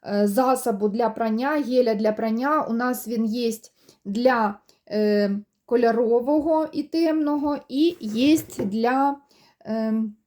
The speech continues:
білого і світлого. Має дуже-дуже приємний ніжний аромат. От, він дуже концентрований, його вистачає всього тридцять три мілілітра на повну загрузку стиральної машинки.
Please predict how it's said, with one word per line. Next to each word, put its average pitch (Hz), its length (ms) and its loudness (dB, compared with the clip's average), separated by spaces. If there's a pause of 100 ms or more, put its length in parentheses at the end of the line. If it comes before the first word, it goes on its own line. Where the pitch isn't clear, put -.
(640)
білого 262 520 2
і 269 80 2
світлого. 202 800 -6 (340)
Має 277 380 4
дуже-дуже 277 640 0
приємний 254 640 0
ніжний 233 520 0
аромат. 214 840 0 (480)
От, 240 280 2
він 302 220 4
дуже 311 280 4
концентрований, 240 1040 -2
його 285 320 2
вистачає 262 600 2
всього 240 320 -2
тридцять 254 400 -4
три 262 180 -4
мілілітра 233 600 -2
на 214 120 2
повну 240 380 0
загрузку 220 560 -2
стиральної 220 520 0
машинки. 208 800 -4